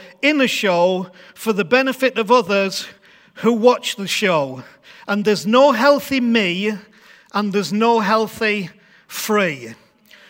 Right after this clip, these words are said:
Truman being the ultimate reality show, The Truman Show is about following a guy's life from being born, but the environment that he is born into and lives into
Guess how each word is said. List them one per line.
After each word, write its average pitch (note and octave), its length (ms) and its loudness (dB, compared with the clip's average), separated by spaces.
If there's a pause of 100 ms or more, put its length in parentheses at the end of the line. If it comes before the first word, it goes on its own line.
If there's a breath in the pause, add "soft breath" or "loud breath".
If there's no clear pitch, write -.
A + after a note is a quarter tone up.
(140)
Truman A3 760 0 (380)
being A#3+ 280 0
the G#3+ 120 2
ultimate C#4 520 2
reality B3 500 2
show, F3+ 440 0 (340 loud breath)
The F#3 80 -4
Truman C#4+ 460 0
Show G#3+ 260 0
is G#3 160 0
about G3+ 280 0
following C#4 800 0 (360 loud breath)
a G#3 60 -2
guy's A#3+ 420 2
life A3+ 320 2
from A3 300 -2
being G#3 360 -2
born, F#3+ 580 0
but G3+ 180 -6
the A3 120 -2
environment B3+ 880 2
that A#3 160 -2
he A#3+ 200 -4
is G3 160 -4
born A3 340 0
into B3+ 460 -2
and F#3+ 160 -4
lives A3+ 300 2
into F#3+ 440 -4